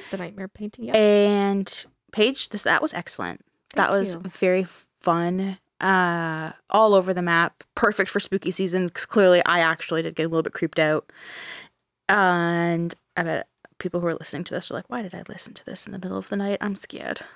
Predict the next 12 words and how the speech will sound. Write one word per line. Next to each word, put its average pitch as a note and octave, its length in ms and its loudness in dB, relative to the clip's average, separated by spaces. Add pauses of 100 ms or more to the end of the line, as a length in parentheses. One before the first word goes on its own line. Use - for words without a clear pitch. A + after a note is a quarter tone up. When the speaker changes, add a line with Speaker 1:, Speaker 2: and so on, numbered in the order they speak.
Speaker 1:
Yeah. G#3 240 -2
You E3 40 -8 (420)
Speaker 2:
But G#3 100 4
it - 40 8
Speaker 1:
shouldn't G#3+ 100 6
Speaker 2:
was A3+ 100 4
Speaker 1:
have A3+ 100 4
done F#3 80 -6
that. - 180 -4 (560)
Speaker 2:
perfect F#3 360 -2
way D#3 260 -4
to - 580 -4